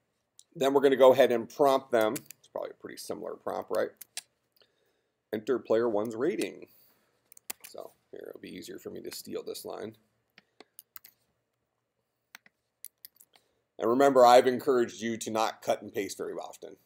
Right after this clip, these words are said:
Type as much stuff as you possibly can so you can make your mistakes and then fix them and get used to that.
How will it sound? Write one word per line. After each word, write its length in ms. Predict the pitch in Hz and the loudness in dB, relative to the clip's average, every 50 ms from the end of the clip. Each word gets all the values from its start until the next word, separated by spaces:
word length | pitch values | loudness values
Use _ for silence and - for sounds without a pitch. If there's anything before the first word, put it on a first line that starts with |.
| _ _ _ _ _ _ _ _ _ _ - | _ _ _ _ _ _ _ _ _ _ -6
Type 220 | - 113 110 101 - | -4 -4 -4 -4 -6
as 120 | 95 90 - | -12 -10 -6
much 200 | 107 98 - - | -6 -6 -6 -4
stuff 240 | - 107 92 - | -6 -6 -6 -6
as 100 | - 85 | -10 -14
you 80 | - - | -14 -8
possibly 420 | - 101 85 82 - - - 92 | -4 -4 -4 -4 -6 -10 -14 -14
can 280 | - - 82 71 - - _ _ _ _ _ _ | -14 -14 -18 -18 -18 -20 _ _ _ _ _ _
so 220 | - - - - 92 | -20 -18 -12 -12 -12
you 120 | 90 90 | -12 -12
can 200 | - - 90 90 | -14 -16 -14 -8
make 240 | 101 98 90 87 _ | -8 -8 -8 -8 _
your 80 | 107 104 | -12 -10
mistakes 500 | 95 92 - - 95 90 90 87 - - | -10 -10 -8 -6 -6 -8 -8 -8 -12 -16
and 100 | 95 87 | -14 -12
then 120 | 87 87 | -12 -14
fix 280 | 90 - - - - - | -10 -10 -10 -10 -10 -12
them 280 | - 85 82 85 92 85 | -12 -12 -12 -12 -12 -14
and 160 | 78 78 90 _ _ _ _ _ _ _ _ | -16 -16 -20 _ _ _ _ _ _ _ _
get 140 | - 101 - | -14 -14 -12
used 220 | - 90 90 - | -12 -14 -16 -14
to 60 | - - | -14 -12
that. 240 | - - - - | -10 -10 -10 -12